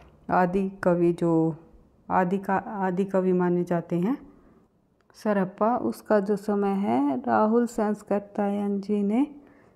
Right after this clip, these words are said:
माना है सत्रह सौ उनहत्तर ईस्वी। आंसर हो जाएगा हमारा सत्रह सौ उनहत्तर। बढ़ते हैं आगे, हिंदी मुक्तक काव्य परंपरा का सबसे प्रिय छंद आदिकालीन साहित्य की देन माना जाता है।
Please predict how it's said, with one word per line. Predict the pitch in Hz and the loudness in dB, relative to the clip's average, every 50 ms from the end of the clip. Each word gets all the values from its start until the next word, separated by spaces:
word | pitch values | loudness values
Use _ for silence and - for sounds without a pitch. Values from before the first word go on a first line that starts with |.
| _ _ _ - | _ _ _ -6
माना | 196 190 185 180 180 185 | -4 0 0 2 2 0
है | 185 175 208 226 247 254 240 - - - - - _ _ _ _ _ _ _ _ _ _ - - - - - | 0 0 0 0 0 -2 -2 -6 -8 -16 -20 -20 _ _ _ _ _ _ _ _ _ _ -20 -20 -20 -10 -6
सत्रह | - 190 185 - 180 175 170 170 | -6 -6 -4 -2 -2 -2 -2 -4
सौ | - - 208 233 277 285 - - - - - - - _ _ _ _ _ - | -4 -4 -2 -2 -2 -4 -6 -12 -20 -20 -20 -20 -20 _ _ _ _ _ -4
उनहत्तर | 180 190 190 180 165 165 - - 170 - 151 | 0 2 2 2 2 0 -4 -8 -6 -4 -4
ईस्वी। | 156 156 - 175 151 - - - - _ _ _ _ - | -6 -6 -6 -6 -6 -6 -8 -10 -18 _ _ _ _ -6
आंसर | 156 170 170 170 170 - 175 170 | -4 -2 -2 -2 -2 -2 -2 0
हो | 165 160 | 0 0
जाएगा | 160 156 151 156 139 147 | 0 -2 -2 -4 -4 -4
हमारा | 175 196 226 262 | -4 -2 -2 -4
सत्रह | 262 262 - - 185 - - - 160 | -6 -6 -10 -12 -10 -8 -6 -6 -6
सौ | - - 190 214 | -6 -6 -6 -4
उनहत्तर। | 247 - - - 139 127 - - - - - - - _ - - - - _ _ _ - | -4 -4 -4 -4 -4 -6 -8 -10 -10 -10 -10 -10 -14 _ -20 -20 -20 -20 _ _ _ -4
बढ़ते | 185 180 - 180 - 175 | -4 -4 -4 -2 -2 -2
हैं | 175 175 165 | -2 -2 -2
आगे, | 165 165 170 180 214 240 | -2 -2 -2 -2 0 0
हिंदी | 254 254 240 208 202 180 185 180 180 196 202 196 190 185 - - - _ _ _ _ _ _ 196 | 0 0 0 2 2 4 4 4 4 4 2 2 -2 -6 -14 -20 -20 _ _ _ _ _ _ -2
मुक्तक | 196 190 190 - 190 190 185 - | -2 -2 -2 -2 -2 -2 -2 0
काव्य | - 180 175 175 175 | 0 2 2 2 2
परंपरा | 175 175 175 175 170 175 170 175 165 170 165 | 0 0 0 0 0 0 0 0 0 0 -2
का | 165 - 175 | -2 -2 -4
सबसे | 165 - 185 175 - - 180 | -4 -4 -4 -6 -4 -4 -4
प्रिय | 175 175 175 165 170 170 170 165 | -2 -2 -4 -2 0 0 -2 -2
छंद | - - 175 170 170 170 165 - - | -2 -2 0 0 2 0 0 -2 -2
आदिकालीन | 214 185 165 165 156 170 170 160 - - 170 170 170 165 160 - - - - - _ _ _ 190 185 180 185 | -4 -2 -2 -2 0 0 -2 0 2 2 2 2 2 0 -4 -8 -14 -20 -20 -20 _ _ _ -2 0 2 2
साहित्य | 180 180 - 170 165 160 160 - - 175 165 | 2 0 0 0 0 -2 -4 -2 -2 -2 -2
की | 160 - 170 | 0 0 -2
देन | 165 160 170 165 165 165 | 0 2 4 4 4 4
माना | 170 165 160 160 160 160 | 4 4 2 2 2 0
जाता | 160 - 160 156 156 - 160 | 0 -2 -2 -4 -4 -4 -4
है। | 165 170 202 254 254 - - - | -2 0 -2 -2 -4 -6 -12 -20